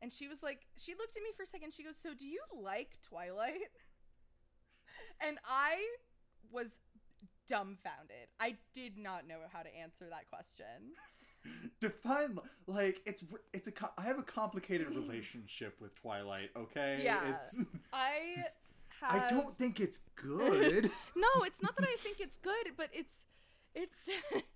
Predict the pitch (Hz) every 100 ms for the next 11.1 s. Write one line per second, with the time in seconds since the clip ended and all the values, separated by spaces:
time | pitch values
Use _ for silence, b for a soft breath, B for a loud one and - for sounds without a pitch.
0 | B B - 262 - 392 466 285 302 262
1 | 240 262 - 254 208 196 190 196 - 202
2 | 240 - 185 170 156 143 135 123 - -
3 | b b b b b b b b b b
4 | _ _ 147 - _ - 185 190 - 226
5 | 226 - - - - - 170 175 - -
6 | - 139 139 - - - - 117 113 117
7 | 117 107 - 113 113 120 90 123 110 101
8 | 107 113 113 117 - - 123 113 107 104
9 | 98 92 - - 117 117 110 113 98 98
10 | 92 98 104 107 - - 113 - 117 113
11 | -